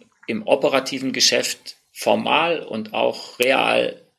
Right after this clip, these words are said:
ähm, nicht mehr Entscheidungsgewalt. Sie sind durch ihre Erfahrung und durch ihre Verbundenheit mit dem Haus für uns wichtige, äh, wichtige Kolleginnen und Kollegen,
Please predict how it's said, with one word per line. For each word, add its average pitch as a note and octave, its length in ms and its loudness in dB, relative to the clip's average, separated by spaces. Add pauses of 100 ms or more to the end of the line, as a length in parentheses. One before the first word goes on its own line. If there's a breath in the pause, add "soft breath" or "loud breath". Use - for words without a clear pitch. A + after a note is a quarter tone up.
(280)
ähm, G#2+ 520 0
nicht - 340 -6
mehr A2 360 -4
Entscheidungsgewalt. - 1040 -2
Sie A#2 180 -4
sind C#3 300 -2
durch G#2 140 -4
ihre A2+ 120 2
Erfahrung C#3 480 2
und A2+ 80 -6
durch G#2+ 120 -6
ihre G#2+ 140 -6
Verbundenheit A2+ 680 0 (360 loud breath)
mit G#2+ 140 -4
dem G2+ 160 -6
Haus C#3 400 2 (440 loud breath)
für - 120 -2
uns A#2 240 0
wichtige, A#2 720 2
äh, G#2 200 -2
wichtige A2+ 340 -2
Kolleginnen A2 520 0
und - 160 -10
Kollegen, D3 540 -6